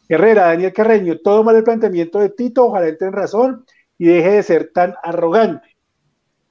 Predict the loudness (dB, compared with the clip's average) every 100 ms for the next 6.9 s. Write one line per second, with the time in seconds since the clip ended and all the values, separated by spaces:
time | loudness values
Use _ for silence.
0 | _ _ -20 -16 -18 _ _ _ -2 0
1 | 2 2 4 4 4 2 0 -2 -2 -4
2 | -2 -2 -2 0 0 0 -2 -2 -2 -4
3 | -4 -6 -6 -8 -10 -8 -2 -2 0 0
4 | 0 -2 -8 _ _ -4 0 2 2 2
5 | 0 -6 -4 -8 -4 0 0 0 -6 -10
6 | -8 -10 -12 -18 -20 -10 -4 -4 -6